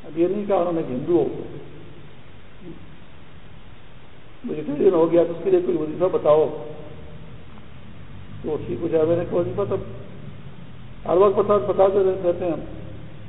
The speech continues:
کیا پتہ ہے کسی کے پڑھنے کو اللہ تعالیٰ تاثیر کر دے اور ہو جائے ہمیں، کیا ہے؟" لیکن اب اس نے تین سال میں اس کو ویجیٹیرین بنایا، بنایا اپنے فیض، فیض سے،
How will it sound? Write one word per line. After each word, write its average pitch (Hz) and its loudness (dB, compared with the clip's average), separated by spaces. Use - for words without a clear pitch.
کیا - 0
پتہ 208 4
ہے 214 6
کسی 185 -2
کے 196 4
پڑھنے 185 0
کو 156 2
اللہ 156 4
تعالیٰ 151 2
تاثیر 151 -2
کر 190 2
دے 175 2
اور 131 0
ہو 208 -6
جائے 247 -4
ہمیں، 240 -6
کیا 175 2
ہے؟" 156 2
لیکن 175 4
اب 190 10
اس 202 8
نے 180 6
تین 202 0
سال 185 10
میں 175 2
اس 175 2
کو - 0
ویجیٹیرین 156 4
بنایا، 151 6
بنایا 143 6
اپنے 165 4
فیض، 156 8
فیض 165 10
سے، 143 6